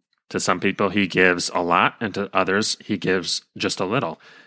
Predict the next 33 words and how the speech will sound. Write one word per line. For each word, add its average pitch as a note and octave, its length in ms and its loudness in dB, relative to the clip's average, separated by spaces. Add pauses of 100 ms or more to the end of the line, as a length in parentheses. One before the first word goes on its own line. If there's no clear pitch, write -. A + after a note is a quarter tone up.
(140)
But G2+ 220 4
we're A2 200 6
responsible F#2 640 0
for F2 500 -2
what G#2+ 220 6
we F#2+ 100 2
do G2 260 2
with F2 240 -2
whatever F#2+ 300 4
he F2 120 -4
gives F2 260 -2
us. E2 160 -4
And F#2 80 -6
this F#2+ 120 -2
comes G2+ 240 -2
right G2+ 160 4
back F#2 240 0
to G2 100 -2
the F2 100 -2
parable F2+ 420 2
of E2 120 -4
the F2 80 -8
talents, G2 520 -2 (340)
where F2 400 2 (580)
the F2 360 0
master F2+ 360 0
gives G#2 280 2
the G2 80 -2
first - 440 2 (140)
servant F#2+ 540 2
five C3 360 2
talents E2+ 580 0 (140)
and E2+ 480 -2